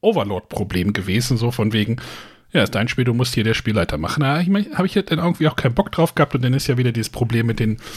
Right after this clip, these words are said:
ähm, mit dem, was wollte ich denn jetzt gerade sagen? Also,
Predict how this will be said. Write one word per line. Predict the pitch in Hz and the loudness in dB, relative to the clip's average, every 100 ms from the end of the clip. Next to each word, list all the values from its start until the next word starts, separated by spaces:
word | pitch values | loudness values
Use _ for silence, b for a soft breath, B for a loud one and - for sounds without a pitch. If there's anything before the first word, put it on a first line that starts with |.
| B B B B B B _ _ _ _ _ _ _ _ - | B B B B B B _ _ _ _ _ _ _ _ -2
ähm, | 160 139 131 127 127 127 123 120 B B B B B B B B B B _ _ _ - | 0 2 2 2 2 2 2 0 B B B B B B B B B B _ _ _ -2
mit | 120 - | -2 2
dem, | 107 107 110 | 0 0 -2
was | 107 - | -4 -2
wollte | 101 | -2
ich | - | -2
denn | 98 | -6
jetzt | - | -4
gerade | 104 98 | -6 -6
sagen? | 98 104 104 104 | -4 -4 -4 -4
Also, | 107 101 107 | -4 -4 -4